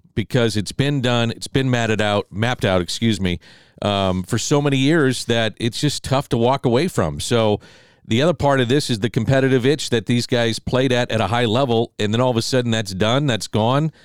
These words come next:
I think they want it. Uh, they miss it, and there's gotta be something to fill the void, so coaching, managing is part of it. Now,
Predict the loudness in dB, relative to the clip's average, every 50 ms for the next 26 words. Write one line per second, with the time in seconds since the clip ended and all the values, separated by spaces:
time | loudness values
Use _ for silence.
0 | -20 -20 _ _ _ _ _ -4 -2 -2 0 0 0 0 2 2 2 2 2 0
1 | -2 -4 -6 -6 -4 -4 -2 0 0 0 0 0 0 0 0 0 -2 -2 -4 -2
2 | -4 -4 -2 0 -2 0 0 0 0 0 0 0 0 -2 -2 -2 -2 -2 -2 0
3 | 0 0 0 0 2 2 2 2 2 0 0 0 2 2 2 2 0 -2 -4 -4
4 | 0 2 2 4 2 2 0 0 0 2 2 2 0 -2 -2 0 0 0 -2 -4
5 | _ _ _ _ -10 -4 -2 0 0 0 0 0 0 -2 0 0 0 -2 -2 -4
6 | -8 -4 -2 0 2 2 2 2 0 0 0 0 -2 0 0 0 -2